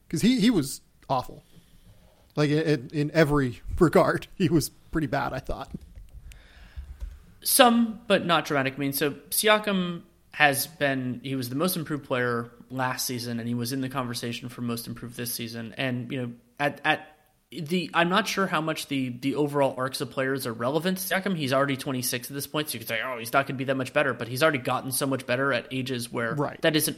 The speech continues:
Speaker 2: always true.
Speaker 1: Yeah, the, the growth
Speaker 2: But
Speaker 1: development curve is just
Speaker 2: it's
Speaker 1: totally
Speaker 2: crazy.
Speaker 1: different for him.
Speaker 2: But if the,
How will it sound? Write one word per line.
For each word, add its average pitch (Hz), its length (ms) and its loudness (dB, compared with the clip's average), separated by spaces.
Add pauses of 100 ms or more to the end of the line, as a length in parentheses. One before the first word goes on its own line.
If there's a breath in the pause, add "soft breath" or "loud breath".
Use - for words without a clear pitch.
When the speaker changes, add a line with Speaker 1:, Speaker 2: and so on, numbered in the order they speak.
Speaker 2:
always 139 340 2
true. 208 340 0
Speaker 1:
Yeah, 147 140 -2
the, 139 100 -2
the 175 260 2
growth 190 220 6
Speaker 2:
But 180 60 10
Speaker 1:
development 147 420 2
curve 135 240 -4
is 127 140 -6
just - 260 -8 (440)
Speaker 2:
it's 180 160 6
Speaker 1:
totally 180 180 8
Speaker 2:
crazy. 143 200 4
Speaker 1:
different 127 340 -8
for - 100 -16
him. - 220 -16
Speaker 2:
But - 600 4 (920)
if 196 320 2
the, 160 440 -2